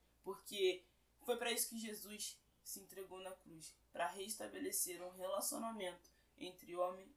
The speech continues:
e Deus. E a gente não pode ignorar isso. A gente não pode viver de qualquer forma. Então, o meu conselho é, hoje, escolha o reino de,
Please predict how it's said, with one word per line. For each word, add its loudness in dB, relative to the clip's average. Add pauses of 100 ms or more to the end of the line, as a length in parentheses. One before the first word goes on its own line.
e -10
Deus. -8 (200)
E -8
a -8
gente -8
não -2
pode 8
ignorar 0
isso. -8 (220)
A -4
gente -6
não -2
pode 0
viver -4
de -12
qualquer -12 (100)
forma. -12 (420)
Então, 2
o -14
meu -4
conselho 0
é, 2 (240)
hoje, 6 (240)
escolha 0
o -2
reino -4
de, -8